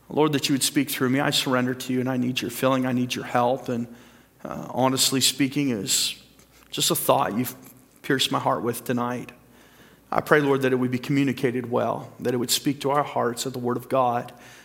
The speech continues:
might help us tonight. And Lord, we'll give you thanks and praise and glory in Jesus' name.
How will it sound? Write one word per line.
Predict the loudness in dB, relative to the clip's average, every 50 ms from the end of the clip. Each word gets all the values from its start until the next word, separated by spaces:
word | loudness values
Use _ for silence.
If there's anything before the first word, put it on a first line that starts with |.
| -16 _
might | 0 0 0 0 0
help | 0 0 0 0 0 -2
us | -2 -2 -2
tonight. | -2 -4 -6 -6 -6 -6 -6 -8 -10 -12 -16 -20 -20 -20 -20 _ -20 _ _ _ _ _ _ _ _ -18 -10
And | -4 -2 0 2
Lord, | 4 4 4 4 2
we'll | 2 2 0 0 -4 -10 -16 -18 -20 -20 -20 -20 -20 -20 _
give | 0 2 4 4
you | 4 2
thanks | 2 2 2 2 2 2 2
and | 0 0
praise | 2 4 4 4 4 4 2 0
and | 0 0
glory | 2 2 2 2 2 2 2 0
in | 0 0
Jesus' | 0 0 0 0 0 0 0 0 0 0 0
name. | 0 -2 -2 -2 -4 -4 -6 -6 -10